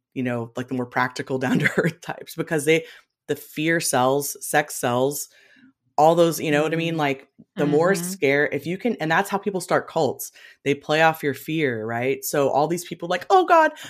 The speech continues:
Speaker 1: please remove a demon." And guess what? A lot of these people have religious trauma where they were taught that demons are real and that demons are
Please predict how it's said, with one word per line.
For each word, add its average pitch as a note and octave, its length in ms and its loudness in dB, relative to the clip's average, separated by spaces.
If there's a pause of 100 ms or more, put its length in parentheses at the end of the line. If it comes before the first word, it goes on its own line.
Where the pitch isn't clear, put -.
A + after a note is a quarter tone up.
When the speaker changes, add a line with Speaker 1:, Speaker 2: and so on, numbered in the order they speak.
(140)
Speaker 1:
please E4+ 360 0
remove D4+ 280 0
a C#4+ 60 -4
demon." C4+ 440 2
And E3+ 180 -2 (120)
guess E3 240 2
what? G3 200 6
A C#3+ 60 4
lot C#3+ 120 4
of D3+ 60 0
these D3+ 140 -6
people D3+ 160 -4
have C#3 180 -2
religious C#3 400 -2
trauma C#3+ 420 0
where B2 140 -2
they C3+ 100 2
were B2+ 100 0
taught D3 360 0
that B2 140 -2
demons B2 320 -2
are A#2+ 100 -4
real B2 320 -2
and C3 240 0
that A#2+ 180 -2
demons B2 360 -4
are A#2+ 300 -6